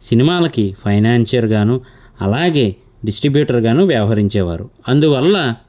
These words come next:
ఇంటికి దర్శక నిర్మాతలు ఎప్పుడూ వస్తూ ఉండేవారు. జయప్రద గారు ప్రభుత్వ పాఠశాలలో చదువుకున్నారు. ఆ కాలంలో ఆడపిల్లలకి సంగీతం, నాట్యం ఇవన్నీ నేర్పించేవారు కదా. మన జయప్రద గారు కూడా అలాగే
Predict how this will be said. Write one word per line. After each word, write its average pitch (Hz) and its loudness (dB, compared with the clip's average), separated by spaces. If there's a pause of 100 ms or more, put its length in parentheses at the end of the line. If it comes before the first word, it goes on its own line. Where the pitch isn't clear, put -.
(200)
ఇంటికి 151 -2 (360)
దర్శక 123 -2
నిర్మాతలు 135 0
ఎప్పుడూ 143 0
వస్తూ 151 0
ఉండేవారు. 107 2 (760)
జయప్రద 170 0
గారు 147 0 (100)
ప్రభుత్వ 147 2
పాఠశాలలో 139 0
చదువుకున్నారు. 104 -2
ఆ 131 -4
కాలంలో 139 0 (760)
ఆడపిల్లలకి 127 -2 (280)
సంగీతం, 123 0 (300)
నాట్యం 135 -2
ఇవన్నీ 117 0
నేర్పించేవారు 120 0
కదా. 113 -6 (220)
మన 107 0
జయప్రద 101 -2
గారు 160 -2
కూడా 127 0 (360)
అలాగే 123 -2